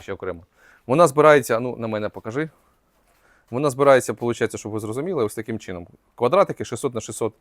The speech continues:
сантиметрів, получається, на стелі вона ось так виглядає. І потім в неї закладується плита. Ось, ось така. Раз, таким чином. І отак воно,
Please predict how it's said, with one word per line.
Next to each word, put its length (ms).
сантиметрів, 600
получається, 400
на 140
стелі 240
вона 160
ось 100
так 160
виглядає. 420
І 80
потім 340
в 40
неї 180
закладується 580
плита. 440
Ось, 300
ось 160
така. 280
Раз, 340
таким 260
чином. 320
І 40
отак 260
воно, 240